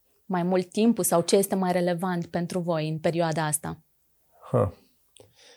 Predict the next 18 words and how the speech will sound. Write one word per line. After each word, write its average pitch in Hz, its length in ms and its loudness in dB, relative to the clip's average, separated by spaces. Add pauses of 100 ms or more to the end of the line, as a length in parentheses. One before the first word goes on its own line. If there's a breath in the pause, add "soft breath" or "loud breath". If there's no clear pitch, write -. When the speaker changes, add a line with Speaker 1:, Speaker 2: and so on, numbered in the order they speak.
(120 soft breath)
Speaker 2:
Nu 139 100 2
știu 135 140 0
dacă 123 220 8
este 110 200 0
neapărat 113 420 4
relevant, 107 640 2 (640)
dar 113 200 4
mănâncă 113 560 4
mult 107 260 4
și - 140 -6
din 104 160 0
timp 101 220 0
și - 120 -8
din 101 140 -2
sănătate 98 540 0
și 98 160 -4
din 98 180 -2
nervi. 113 440 -2